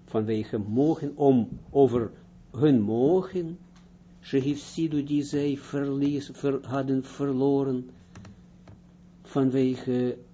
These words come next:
de zonde van de Adam. Negenendertig. כי ראו, want zij zagen, שאין להם שום תקווה, dat zij absoluut geen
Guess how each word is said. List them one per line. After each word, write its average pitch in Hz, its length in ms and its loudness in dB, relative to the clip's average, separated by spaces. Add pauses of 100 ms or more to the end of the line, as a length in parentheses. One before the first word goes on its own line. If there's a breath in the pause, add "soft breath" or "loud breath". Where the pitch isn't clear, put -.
(260)
de 131 160 0
zonde 127 500 0
van 123 260 -6
de 117 240 -2
Adam. 117 540 -6 (1500)
Negenendertig. 113 880 -4 (800 loud breath)
כי 202 100 6
ראו, 247 420 4
want 180 200 4
zij 196 220 4
zagen, 156 720 0
שאין 147 500 -4
להם 147 360 -2
שום 147 320 -6
תקווה, 143 600 -6
dat 175 220 -4
zij 185 240 -4
absoluut 196 580 -8
geen 180 440 -6